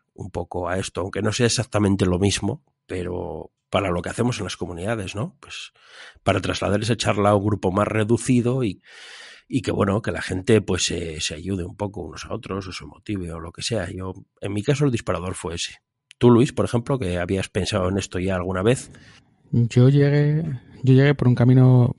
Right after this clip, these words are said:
Speaker 2: parecido, pero diferente. O sea, yo he esta-, siempre he estado pensando en, en montar un, un mastermind para nivel empresarial.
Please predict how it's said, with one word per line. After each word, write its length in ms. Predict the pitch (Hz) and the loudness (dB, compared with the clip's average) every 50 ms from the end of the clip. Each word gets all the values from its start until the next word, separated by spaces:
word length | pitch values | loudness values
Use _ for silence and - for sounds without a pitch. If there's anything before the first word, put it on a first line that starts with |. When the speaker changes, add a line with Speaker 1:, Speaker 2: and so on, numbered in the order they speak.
| - - | -10 -4
Speaker 2:
parecido, 500 | - 120 113 113 107 - - 135 135 151 | 0 2 4 4 4 4 6 6 6 8
pero 160 | 147 143 120 | 8 8 8
diferente. 460 | 110 110 104 - 104 110 113 113 104 104 | 8 6 6 6 4 4 4 4 4 4
O 40 | 98 | 4
sea, 80 | 107 | 4
yo 560 | 104 104 110 113 120 123 127 127 127 127 127 120 127 131 - _ _ _ _ _ _ _ - | 6 6 8 8 8 8 8 8 8 6 4 4 2 -2 -6 _ _ _ _ _ _ _ -2
he 120 | - 110 | 0 0
esta-, 260 | 107 - - 104 - - | 0 2 2 0 -2 0
siempre 300 | - - 120 113 135 131 | 2 2 4 6 6 4
he 20 | |
estado 180 | 123 - 135 123 | 4 4 4 6
pensando 480 | 127 123 117 - 127 123 127 127 127 | 6 6 6 6 6 6 6 6 6
en, 260 | 123 117 113 110 107 - - - - - - - _ _ _ _ _ _ _ _ _ _ - - | 6 6 4 2 2 0 -4 -10 -20 -20 -20 -20 _ _ _ _ _ _ _ _ _ _ -10 -2
en 160 | - 113 107 | 2 4 4
montar 380 | 107 104 101 98 - 110 110 113 | 6 6 4 4 4 4 4 6
un, 760 | 113 113 113 110 107 107 107 104 104 104 101 104 101 98 - _ _ _ - - _ _ - _ - | 4 4 4 4 4 4 2 2 2 0 0 -2 -4 -6 -10 _ _ _ -20 -20 _ _ -10 _ 0
un 140 | 104 104 | 2 4
mastermind 760 | 104 107 107 - - - 110 101 104 104 101 101 110 113 - - _ | 4 4 2 0 0 0 2 4 4 4 4 4 2 2 0 -2 _
para 160 | - 95 - | -2 0 2
nivel 220 | 98 98 98 98 101 | 2 4 4 4 2
empresarial. 720 | 104 107 - - 98 - - 92 - 92 98 98 98 - | 2 2 2 0 0 0 0 0 0 0 0 -2 -4 -6